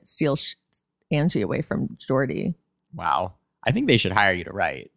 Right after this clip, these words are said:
Speaker 1: Right? I don't think anyone who writes the show is still listening to the podcast at this point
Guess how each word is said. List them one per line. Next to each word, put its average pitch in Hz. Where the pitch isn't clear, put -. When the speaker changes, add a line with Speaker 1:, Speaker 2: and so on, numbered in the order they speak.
Speaker 1:
Right? 170
I 185
don't 208
think 208
anyone 156
who 160
writes 131
the 170
show 127
is 139
still -
listening -
to -
the 131
podcast -
at 156
this -
point -